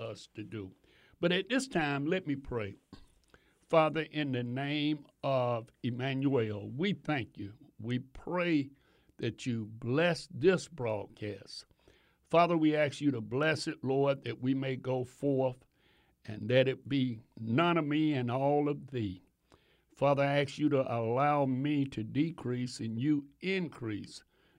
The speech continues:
You know what your peoples need, know what those that are, will be your peoples need to hear. So I ask you to put a shield upon my lips, that I speak nothing to glorify James Ware,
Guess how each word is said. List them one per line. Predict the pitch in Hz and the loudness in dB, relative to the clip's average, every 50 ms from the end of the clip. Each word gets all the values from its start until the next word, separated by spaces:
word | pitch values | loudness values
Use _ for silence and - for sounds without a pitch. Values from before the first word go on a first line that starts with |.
| _ | _
You | - 175 240 254 | 0 2 2 2
know | 220 180 143 135 | 4 4 4 4
what | 131 127 123 - - - | 4 2 0 -2 -8 -4
your | - 131 139 151 160 165 | 0 0 2 2 0 -2
peoples | - - 156 147 - - 156 156 143 131 | -4 -6 -6 -6 -6 -4 -2 -2 -2 -2
need, | 127 123 127 135 120 120 120 120 - - _ - _ _ _ _ _ _ _ - | -4 -4 -2 -2 -2 -2 -4 -6 -10 -14 _ -20 _ _ _ _ _ _ _ -2
know | 117 123 | 2 2
what | 139 143 147 139 143 143 | 4 4 4 2 2 0
those | 147 147 151 156 156 147 139 139 | 2 2 4 4 2 2 0 0
that | 147 147 147 143 | 0 0 2 2
are, | 143 143 139 127 | 2 2 0 0
will | 120 117 120 113 139 185 220 220 202 165 | -2 -6 -6 -2 0 4 6 6 6 4
be | 135 - 123 120 | 2 0 -2 -2
your | 117 110 110 110 104 | -2 0 -2 -4 -4
peoples | 101 - - 127 117 - - 101 98 - 117 | -4 -4 -6 -6 -6 -6 -10 -10 -10 -6 -2
need | 117 123 127 135 135 - | -2 0 0 -2 -4 -4
to | 135 123 | -6 -6
hear. | 120 - 127 123 113 104 90 - - _ _ _ _ _ _ _ _ _ _ | -4 -4 -4 -2 -2 -2 -4 -8 -12 _ _ _ _ _ _ _ _ _ _
So | - - 208 | -4 0 2
I | 208 190 165 151 156 | 2 4 4 4 4
ask | 147 - - | 2 2 0
you | 147 135 | 0 0
to | 135 | 0
put | 135 - - 208 | 0 2 2 2
a | 175 123 | 2 2
shield | - - - 160 151 131 123 | -4 -4 0 0 2 2 0
upon | 107 - - 135 131 120 117 113 | -2 -4 -6 -6 -4 -4 -4 -6
my | 113 117 107 | -6 -6 -6
lips, | 110 113 123 147 175 180 175 170 - - - - - _ _ _ _ _ _ _ _ _ _ | -6 -2 2 2 4 4 2 2 -2 -10 -16 -16 -18 _ _ _ _ _ _ _ _ _ _
that | 117 120 120 | -6 -4 -2
I | 123 123 | -2 -4
speak | 117 - - - 151 147 139 135 | -4 -6 -6 -4 -2 -2 -2 -2
nothing | 120 120 123 131 156 170 170 170 - 175 170 170 165 139 | -4 -2 0 2 2 0 0 0 -2 -2 -2 -2 -4 -4
to | - 127 | -6 -8
glorify | 107 - 127 127 127 127 120 117 113 - 131 120 120 107 | -8 -2 -2 0 0 0 -2 -4 -4 -4 -4 -4 -4 -4
James | 107 104 113 131 131 127 123 117 101 95 - | -6 -4 -2 -2 -2 0 -2 -4 -4 -6 -8
Ware, | - 107 117 135 160 165 165 160 160 165 | -10 -6 -2 0 2 4 4 2 2 0